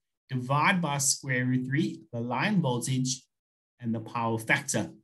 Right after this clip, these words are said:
Now, power is sixty multiplied by a thousand to give us sixty thousand watts,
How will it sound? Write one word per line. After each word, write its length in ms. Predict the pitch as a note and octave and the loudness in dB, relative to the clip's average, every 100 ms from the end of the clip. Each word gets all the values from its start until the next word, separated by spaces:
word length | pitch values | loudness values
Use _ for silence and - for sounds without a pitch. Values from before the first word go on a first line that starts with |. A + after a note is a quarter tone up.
| _ _ _ _ _ - | _ _ _ _ _ -2
Now, 180 | C3 B2 | 2 2
power 380 | B2+ G#3+ G#3 F3 | 4 6 8 6
is 200 | C#3+ C#3 | 4 2
sixty 520 | - G3+ - A3 A#3+ | 2 0 0 -2 2
multiplied 720 | F3+ D#3+ F3 E3+ E3+ E3 D#3 D3 | 4 8 6 6 4 4 4 2
by 200 | C#3+ C#3 | 2 2
a 80 | |
thousand 440 | C#3 D#3+ F3 F3 F#3 | 2 2 4 4 0
to 40 | D3 | -2
give 140 | C3+ | -2
us 180 | C3 - | 0 0
sixty 320 | E3 - C3+ | -2 -4 -6
thousand 540 | C3 B2+ B2+ A#2 A2+ | -4 -2 0 0 0
watts, 500 | A#2+ G#3 G#3 - - | 4 2 4 0 0